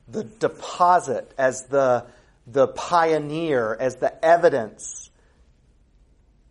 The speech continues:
that it can be done. That mankind,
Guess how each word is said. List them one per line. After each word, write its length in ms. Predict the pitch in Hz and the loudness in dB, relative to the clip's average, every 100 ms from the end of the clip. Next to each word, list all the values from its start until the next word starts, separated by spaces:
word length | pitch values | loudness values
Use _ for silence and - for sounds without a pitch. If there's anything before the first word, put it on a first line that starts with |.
| _ _ _ _ 117 _ 123 | _ _ _ _ -20 _ -2
that 180 | 139 131 | 0 0
it 140 | 127 | -4
can 340 | - 151 147 | -10 -8 -6
be 140 | 135 117 | -8 -6
done. 340 | 117 113 95 - _ _ _ _ _ _ _ _ _ _ _ _ _ _ - | -2 -2 -4 -14 _ _ _ _ _ _ _ _ _ _ _ _ _ _ -6
That 180 | 113 | -6
mankind, 800 | 127 123 110 - 180 139 101 117 | -4 -8 -8 -4 -2 -2 -4 -14